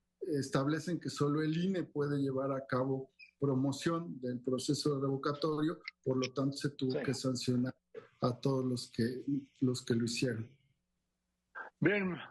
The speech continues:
Speaker 2: magistrado, pues ya veremos cómo marcha esta reforma,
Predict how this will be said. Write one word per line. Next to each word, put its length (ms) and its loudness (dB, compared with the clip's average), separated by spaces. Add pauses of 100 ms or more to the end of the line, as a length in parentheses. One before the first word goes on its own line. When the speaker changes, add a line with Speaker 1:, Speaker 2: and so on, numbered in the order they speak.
Speaker 2:
magistrado, 520 -2
pues 140 -4
ya 80 2
veremos 400 -6
cómo 320 -4
marcha 460 -2
esta 500 -4 (440)
reforma, 800 0